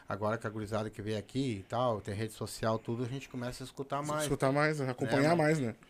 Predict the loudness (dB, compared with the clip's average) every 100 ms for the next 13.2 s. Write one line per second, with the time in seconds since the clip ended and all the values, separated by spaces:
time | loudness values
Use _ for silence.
0 | -14 -4 -2 0 0 0 0 -4 0 0
1 | 2 0 2 4 4 4 0 -4 -4 -4
2 | -4 -4 -4 -6 -6 -6 -4 0 2 4
3 | 4 4 4 6 4 4 4 4 2 -2
4 | -2 2 4 4 4 6 6 4 2 0
5 | 2 2 4 4 4 2 2 4 2 -2
6 | -10 -18 -20 -20 -6 -2 2 2 6 4
7 | 4 -4 -2 0 2 4 8 6 6 2
8 | 4 6 6 6 6 6 4 0 -12 -20
9 | -20 -2 2 4 4 2 2 2 2 2
10 | 4 4 2 0 2 2 4 4 2 2
11 | 2 2 2 2 4 4 6 6 4 2
12 | 0 4 2 2 -2 -2 0 0 -2 -6
13 | -6